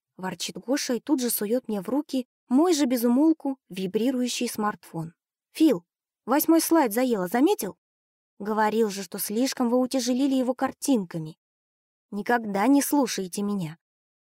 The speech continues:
«Нормально всё, Гошаня», отмахивается Фил. «Отстрелялись и ладно,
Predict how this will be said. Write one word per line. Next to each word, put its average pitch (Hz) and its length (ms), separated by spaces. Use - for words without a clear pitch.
«Нормально 320 680
всё, 185 280
Гошаня», 202 600
отмахивается 185 680
Фил. 165 300
«Отстрелялись 370 840
и 285 40
ладно, 254 460